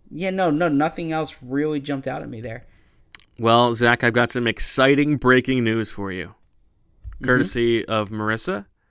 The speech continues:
Speaker 2: and reported by Tom Pelissero. Are you ready for this?
Speaker 1: Yes.
Speaker 2: Are you sitting down?
Speaker 1: Yes.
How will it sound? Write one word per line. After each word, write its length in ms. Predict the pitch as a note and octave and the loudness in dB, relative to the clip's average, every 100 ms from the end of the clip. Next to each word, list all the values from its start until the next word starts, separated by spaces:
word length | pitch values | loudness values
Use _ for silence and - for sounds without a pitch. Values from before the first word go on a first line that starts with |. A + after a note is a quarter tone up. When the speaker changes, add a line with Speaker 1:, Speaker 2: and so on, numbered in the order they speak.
| _ _ _ _ _ _ _ - | _ _ _ _ _ _ _ -8
Speaker 2:
and 400 | A2+ A2 A2 G#2+ | -4 -2 -2 -4
reported 440 | A2+ - C#3+ D3+ | -4 2 4 4
by 140 | B2+ B2+ | 4 4
Tom 280 | - C3 C3+ | 4 0 0
Pelissero. 640 | C3 B2+ - A2+ F2 - _ - | -2 -4 -4 -6 -6 -12 _ -6
Are 120 | A2+ | -2
you 80 | A2+ | 2
ready 160 | A#2 A#2 | 2 0
for 140 | A#2 | -2
this? 380 | G2+ - - _ _ - | -6 -8 -18 _ _ -4
Speaker 1:
Yes. 360 | C3+ C3 - - _ _ - | 0 0 -2 -20 _ _ -4
Speaker 2:
Are 80 | B2 | 0
you 80 | A#2+ | 0
sitting 320 | - C3+ B2+ | 0 -2 0
down? 280 | A2+ F2 - _ _ - | -4 -4 -16 _ _ 0
Speaker 1:
Yes. 340 | C#3+ A#2 - | 2 2 -4